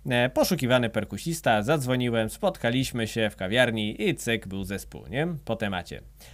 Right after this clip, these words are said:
Nie wiedziałem, czy będę umiał grać z innymi. No ale wiedziałem, że chciałbym z kimś grać, że wiedziałem, że będzie to jakaś ciekawa przygoda, no nie? E, też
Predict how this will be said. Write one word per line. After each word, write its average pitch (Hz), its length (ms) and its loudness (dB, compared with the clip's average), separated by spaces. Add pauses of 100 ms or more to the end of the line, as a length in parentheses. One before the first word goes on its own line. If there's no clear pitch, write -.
(540)
Nie 160 100 2
wiedziałem, 247 380 6
czy 185 160 4
będę 147 440 6
umiał 120 280 2
grać 113 220 0
z 107 80 -6
innymi. 120 380 0 (560)
No 104 120 0
ale 139 120 6
wiedziałem, 143 420 8
że 170 220 2
chciałbym 135 500 0
z - 60 -6
kimś 113 240 -2
grać, 101 280 2
że 165 380 -4
wiedziałem, 190 540 4
że 196 120 2
będzie 190 240 4
to 180 60 6
jakaś 175 300 4
ciekawa 151 360 4
przygoda, 110 580 2 (100)
no 104 100 -2
nie? 175 240 0 (320)
E, 143 420 8
też 170 320 2